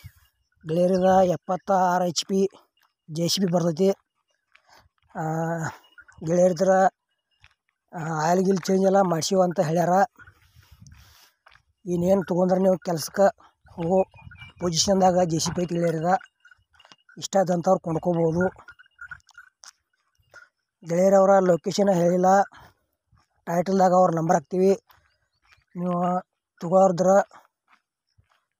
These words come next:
location ಕೇಳ್ಬೋದು, ಆ ಲೊಕೇಶನ್ಗೆ ಹೋಗಿ ಗಾಡಿ ನೋಡ್ಬೋದು. ಪೇಪರ, condition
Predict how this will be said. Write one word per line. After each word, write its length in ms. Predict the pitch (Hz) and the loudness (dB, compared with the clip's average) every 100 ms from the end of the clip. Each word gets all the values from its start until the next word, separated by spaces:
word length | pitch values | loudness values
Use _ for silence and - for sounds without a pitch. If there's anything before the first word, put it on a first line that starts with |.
| - | -12
location 420 | 170 165 180 196 | -8 -6 -4 -4
ಕೇಳ್ಬೋದು, 580 | 170 185 175 175 165 185 196 - - - _ | -2 -2 -2 -2 -2 -2 -6 -10 -20 -20 _
ಆ 60 | 165 | -8
ಲೊಕೇಶನ್ಗೆ 420 | 160 151 160 185 | -6 -4 -4 -2
ಹೋಗಿ 120 | 185 | -2
ಗಾಡಿ 240 | 160 156 175 | -2 -2 -2
ನೋಡ್ಬೋದು. 640 | 165 170 160 156 175 190 - - _ _ _ _ _ _ _ _ | 0 0 -2 -2 -2 -4 -6 -20 _ _ _ _ _ _ _ _
ಪೇಪರ, 460 | 165 143 175 165 170 | -16 -8 -4 -2 -2
condition 460 | - 156 156 - 165 | -4 -8 -6 -4 -4